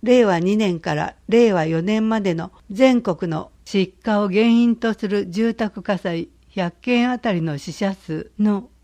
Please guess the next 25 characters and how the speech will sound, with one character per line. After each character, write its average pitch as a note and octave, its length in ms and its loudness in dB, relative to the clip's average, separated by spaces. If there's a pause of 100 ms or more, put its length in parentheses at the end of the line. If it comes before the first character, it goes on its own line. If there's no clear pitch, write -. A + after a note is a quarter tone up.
(120)
棒 A3+ 260 2
グ A3+ 140 0
ラ G#3 140 -2
フ F3 80 -4
が D#3 180 -4
あ D#3 60 -6
り F3 160 0
ま E3 160 -2
す。 - 180 -20 (540)
設 G3+ 420 0
置 A3 40 0
な G#3+ 160 2
し、 E3+ 280 -8 (240)
十 G#3 300 2
二 F#3 180 4
人。 E3+ 280 -2 (460)
設 G#3 300 0 (160)
置 A3+ 60 6
あ G#3 140 0
り、 E3 200 -4 (200)
六 F3 300 0
人。 E3 260 -4 (400)
死 - 200 -8
者 A3 200 0
数 E3 340 -6